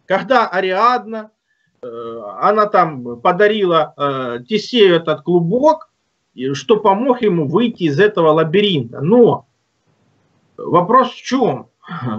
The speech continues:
Она дала, вот, она дала Тесею клубок ниток и меч.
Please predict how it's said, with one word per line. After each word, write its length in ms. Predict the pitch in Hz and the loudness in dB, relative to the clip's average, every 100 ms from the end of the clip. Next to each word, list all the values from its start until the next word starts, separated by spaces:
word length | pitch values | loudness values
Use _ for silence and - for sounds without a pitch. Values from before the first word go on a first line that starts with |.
| 110 107 - - - | -10 -14 -18 -12 -2
Она 260 | 170 285 | 2 2
дала, 380 | 233 196 254 240 | 4 4 4 4
вот, 320 | 180 170 - - | 0 -4 -8 -6
она 280 | 156 247 269 | -4 -2 -2
дала 320 | 160 214 247 | 0 0 0
Тесею 560 | 196 170 - 302 254 | -2 -6 -6 -8 -6
клубок 420 | - 160 226 247 190 | -6 -4 -2 -2 -2
ниток 440 | 214 147 127 127 | -2 -2 -6 -4
и 100 | 247 | -2
меч. 420 | 226 135 - _ | 0 -2 -6 _